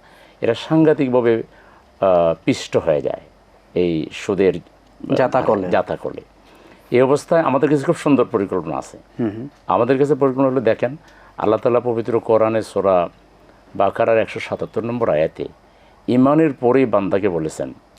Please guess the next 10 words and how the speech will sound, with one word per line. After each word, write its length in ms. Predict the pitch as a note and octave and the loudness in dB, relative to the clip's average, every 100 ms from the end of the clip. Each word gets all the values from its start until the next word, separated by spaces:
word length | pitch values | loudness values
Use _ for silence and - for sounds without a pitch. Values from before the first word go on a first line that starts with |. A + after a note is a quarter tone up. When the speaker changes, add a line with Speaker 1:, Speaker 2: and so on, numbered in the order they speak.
| - | -16
Speaker 2:
হুম। 140 | A2+ G#2+ | -14 -2
Speaker 1:
"ও 100 | G#2+ | 0
আতাল 520 | B2 B2+ B2 A#2+ G#2+ | 4 2 2 0 -2
মালা 540 | G#2 G#2 B2 A#2+ A2 | 0 0 2 2 2
আলা 280 | G#2 G2+ G2+ F#2 | 2 2 0 -2
হুব্বিহি 640 | A2+ - - G2+ A2+ C3 F3+ - - _ - | -8 -10 -4 -2 0 -2 -4 -16 -20 _ -4
যাবিল 420 | F#2+ F#2+ G2 G#2 F#2+ - | 0 2 2 -2 -4 -4
কুরবা 600 | G2 G2 F#2+ A2 B2 D3+ - - _ | -2 -2 2 4 2 0 -10 -20 _
ওয়াল 180 | - F2+ | -6 -4
ইয়াতামা 840 | F2+ F#2 - G#2+ G#2+ A2 A2+ A#2 | 0 -2 0 0 2 0 0 -2